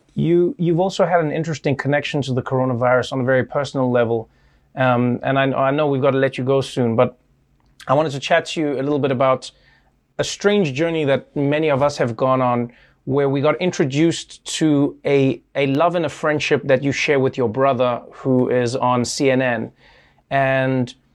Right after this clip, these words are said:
you know, for many people, I mean, we'd never seen this side of you. We'd never seen you and your brother and the way you joke with each other. And then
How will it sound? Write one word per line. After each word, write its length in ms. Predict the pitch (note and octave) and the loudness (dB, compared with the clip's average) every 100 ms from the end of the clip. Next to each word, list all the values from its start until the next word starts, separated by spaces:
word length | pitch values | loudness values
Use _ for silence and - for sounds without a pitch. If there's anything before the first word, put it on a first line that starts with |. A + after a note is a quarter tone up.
| _ - | _ -2
you 80 | |
know, 100 | F#3 | 0
for 100 | G3 G3 | 0 0
many 180 | G#3+ | 0
people, 420 | G3+ G3+ F3 C#3+ - | 0 0 0 0 0
I 80 | |
mean, 300 | D#3 E3+ D3 | 0 0 0
we'd 160 | D3 D#3+ | 0 2
never 180 | F3 D#3 | 2 0
seen 300 | - E3 D3 | 0 0 2
this 160 | C3 | 0
side 240 | - C3+ C3 | 0 0 2
of 100 | A#2+ | 0
you. 300 | B2+ C3 C3 | 0 2 2
We'd 180 | B2 C3 | 0 0
never 160 | D3 | 0
seen 340 | C#3 E3 C#3 B2+ | 0 0 2 2
you 120 | C3+ | 2
and 80 | B2+ | 2
your 100 | A#2 | 0
brother 280 | C3 C3 | 2 2
and 440 | B2+ B2 A2+ B2+ C3 | 2 -2 -4 -6 -2
the 80 | C3+ | 2
way 140 | C#3+ | 2
you 140 | C3+ | 2
joke 280 | A#2+ D3 D3 | 0 0 0
with 120 | C#3+ | 0
each 200 | B2 A#2 | -2 0
other. 180 | B2+ A#2+ | -2 -2
And 300 | B2 B2 C3 | -4 -4 0
then 300 | E3 E3+ D#3+ | 2 2 -2